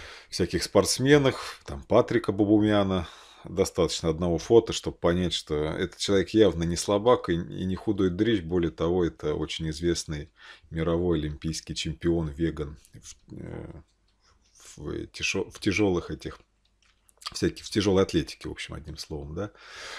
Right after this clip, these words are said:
Вот. Но мы с вами, это кому интересно, посмотрите. Если не найдете, напишите в комментариях, я дам прямую ссылку на это видео.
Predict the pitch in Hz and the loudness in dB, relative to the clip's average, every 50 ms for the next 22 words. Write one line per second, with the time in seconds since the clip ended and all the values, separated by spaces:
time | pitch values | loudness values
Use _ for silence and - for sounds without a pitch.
0 | - - - 82 78 - - 101 127 160 175 - - 147 147 147 139 135 135 135 | -16 -10 -4 -4 -4 -2 0 2 6 6 6 6 6 8 8 8 8 6 2 0
1 | - - _ _ _ _ _ _ _ _ - 113 - - - 117 107 107 95 - | 0 -4 _ _ _ _ _ _ _ _ -2 -2 2 6 6 6 6 6 0 2
2 | - 135 156 170 156 - - 101 87 80 78 76 76 73 73 - - 85 - - | 2 6 6 6 6 4 2 0 2 2 2 0 0 -2 -4 -6 -8 -8 -4 -2
3 | 95 95 - - 131 135 127 - - 82 73 73 73 - - _ _ _ _ _ | -2 -2 0 0 0 0 0 0 0 0 0 0 -2 -6 -16 _ _ _ _ _
4 | _ - - 110 98 87 85 85 - - - 92 90 87 92 95 101 98 104 117 | _ -20 -14 -8 -4 0 0 0 0 -2 -4 -2 0 0 2 0 0 4 4 6
5 | 123 120 - - - 80 73 71 69 - _ _ _ _ _ _ _ _ - - | 4 4 2 0 -2 -2 -2 -2 -6 -8 _ _ _ _ _ _ _ _ -18 -14
6 | 90 82 76 - - - 92 82 - - - 87 95 98 92 - 117 90 78 - | -14 -12 -8 -4 -4 -4 -4 -4 -8 -6 -4 -2 -2 0 2 2 2 2 0 -2
7 | - - 76 76 78 73 - - 82 80 80 80 76 76 - - - 92 82 - | -6 -6 -4 -4 -6 -6 -6 -4 -4 -2 -2 -4 -6 -6 -6 -4 -4 -4 -4 -4
8 | - - 76 73 73 73 73 - 85 85 78 - 76 76 76 80 73 71 76 76 | -8 -12 -10 -10 -10 -10 -10 -8 -8 -10 -8 -8 -10 -8 -6 -8 -8 -6 -8 -10
9 | 73 | -12